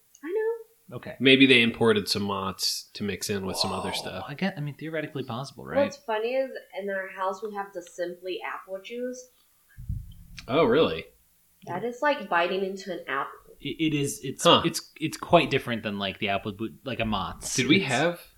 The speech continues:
Speaker 1: Simply was not part of it, but Simply is, like,
Speaker 2: Great.
Speaker 1: so different than the other
Speaker 3: Yeah,
Speaker 1: ones.
Speaker 3: you can't
Speaker 2: Huh.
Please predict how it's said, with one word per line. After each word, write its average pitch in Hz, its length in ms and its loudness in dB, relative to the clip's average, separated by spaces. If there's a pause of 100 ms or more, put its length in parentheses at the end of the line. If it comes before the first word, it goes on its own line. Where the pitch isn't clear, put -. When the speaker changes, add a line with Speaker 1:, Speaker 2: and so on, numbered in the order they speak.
(220)
Speaker 1:
Simply 139 280 2
was 117 140 4
not 104 320 0
part 104 220 -8
of 113 80 -4
it, 143 320 -2
but 113 240 0
Simply 202 380 4
is, 139 100 2
like, 117 100 0
Speaker 2:
Great. 95 100 -2
Speaker 1:
so 131 420 4
different 127 460 -2
than 101 380 0
the 101 120 -4
other 104 120 0
Speaker 3:
Yeah, 117 220 4
Speaker 1:
ones. 131 180 0
Speaker 3:
you 180 60 -8 (180)
can't 156 300 -8 (160)
Speaker 2:
Huh. 156 300 2